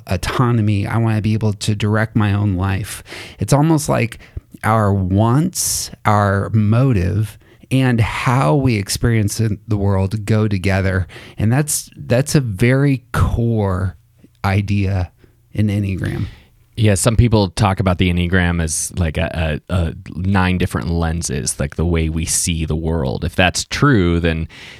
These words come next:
Speaker 2: the, the intelligence centers are sort of like the glass that the lens is made out of. Like, these, this is a foundational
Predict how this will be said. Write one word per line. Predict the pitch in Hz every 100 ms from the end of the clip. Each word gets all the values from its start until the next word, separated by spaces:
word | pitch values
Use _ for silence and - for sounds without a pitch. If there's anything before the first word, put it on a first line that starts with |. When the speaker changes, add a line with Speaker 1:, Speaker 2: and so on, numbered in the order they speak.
| -
Speaker 2:
the, | 90 87 - - -
the | 95 101
intelligence | 95 110 123 113 101 -
centers | 95 85
are | 85
sort | - 85
of | 78
like | 80 78 - - 87 -
the | 92
glass | - 90 85 80 -
that | - 90
the | 82
lens | 80 78 78
is | 82 -
made | 80 71
out | 71 -
of. | - - - -
Like, | 78
these, | - 95 92 90 - - -
this | - 113
is | 113 98
a | 92
foundational | 85 87 80 87 92 95 90 92 87 85 82